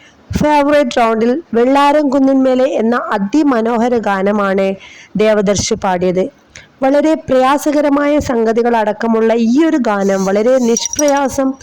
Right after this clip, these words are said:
പാട്ടുവേദിയിൽ ഒരു അത്ഭുതം സൃഷ്ടിച്ച് പാടിയിരിക്കുകയാണ് ദേവദർശ്. പാട്ടിനൊപ്പം താൻ ഒരിക്കൽ പോലും പ്രതീക്ഷിക്കാത്ത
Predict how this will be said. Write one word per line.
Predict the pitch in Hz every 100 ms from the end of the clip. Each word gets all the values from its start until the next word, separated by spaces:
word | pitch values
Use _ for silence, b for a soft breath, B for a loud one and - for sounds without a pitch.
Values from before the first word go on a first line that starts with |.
| B B _
പാട്ടുവേദിയിൽ | 226 214 226 233 220 226 226
ഒരു | 262 247
അത്ഭുതം | 170 208 202 247 294
സൃഷ്ടിച്ച് | 277 226 - 233 -
പാടിയിരിക്കുകയാണ് | 233 196 180 196 226 190 214 190 202 190
ദേവദർശ്. | 190 175 175 180 - - _ B B B B - -
പാട്ടിനൊപ്പം | 277 294 294 302 294 285 277
താൻ | 294 294 285
ഒരിക്കൽ | 262 269 277 - 381
പോലും | 359 339 320 285
പ്രതീക്ഷിക്കാത്ത | 233 226 - 247 233 226 220